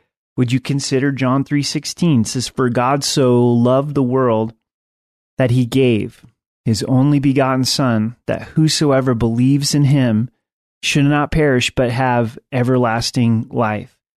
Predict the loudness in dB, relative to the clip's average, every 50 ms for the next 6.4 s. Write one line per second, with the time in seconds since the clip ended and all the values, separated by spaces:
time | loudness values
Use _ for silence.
0 | _ _ _ _ _ _ _ _ _ _ _ _ -4 -2 0 0 0 0 2 2
1 | 2 2 0 -2 0 2 2 2 2 2 0 0 0 0 0 0 0 0 0 0
2 | 0 -2 -8 _ _ -4 -4 -2 0 0 -2 -2 -2 -4 -2 -2 -2 -2 -2 -2
3 | 0 0 -2 -2 -4 -6 -8 -10 _ -2 -2 -2 -2 -4 -4 0 0 2 2 2
4 | 0 0 0 2 2 2 2 2 2 2 2 2 2 0 0 0 0 -2 -4 -4
5 | -2 -2 -2 0 0 0 0 0 0 -2 -2 -2 0 0 2 2 2 2 0 0
6 | -2 -4 -2 -2 -2 -2 -2 -6